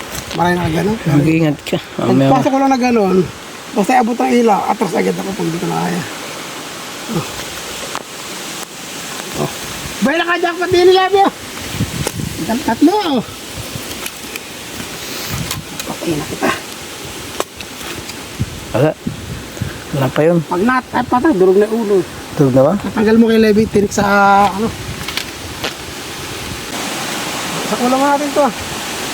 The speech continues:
Speaker 2: Hmm.
Speaker 1: Panalo na ulam natin.
Speaker 2: Kanina nga, akala ko yan lang mahuli natin, eh.
Speaker 1: Yes.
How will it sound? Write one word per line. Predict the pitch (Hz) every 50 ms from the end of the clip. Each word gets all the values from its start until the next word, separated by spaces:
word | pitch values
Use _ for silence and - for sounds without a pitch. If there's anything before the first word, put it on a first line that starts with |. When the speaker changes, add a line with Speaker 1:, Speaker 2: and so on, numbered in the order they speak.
| - - -
Speaker 2:
Hmm. | 156 160 160 147 127 123 - - - - - - - - - - - - - - - - - - - -
Speaker 1:
Panalo | 175 185 202 208 214 226
na | 233 240
ulam | 240 233 233 247
natin. | 254 233 - 247 247 247 - - - - - - - - - - - - - - - - - - - - - - - -
Speaker 2:
Kanina | - - 151 165 180 202 208 226
nga, | 233 233 214 202 190
akala | 185 190 196 202 208 214 214
ko | 208 208
yan | 202 202 196 202
lang | 202 208 202 208
mahuli | 208 208 208 214 214 214 220
natin, | 214 220 208 180 180 175 170
eh. | 156 - - - - - -
Speaker 1:
Yes. | 160 - -